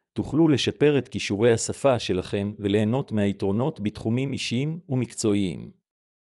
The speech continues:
שליטה באנגלית פותחת דלתות להזדמנויות גלובליות,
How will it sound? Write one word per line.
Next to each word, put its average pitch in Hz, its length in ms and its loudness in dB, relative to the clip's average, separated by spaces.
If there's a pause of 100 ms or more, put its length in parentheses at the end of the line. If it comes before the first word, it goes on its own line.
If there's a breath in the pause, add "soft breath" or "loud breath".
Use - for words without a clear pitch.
(400)
שליטה 107 480 2
באנגלית 104 560 2
פותחת 143 420 0
דלתות 110 460 0
להזדמנויות 101 640 0
גלובליות, 98 760 0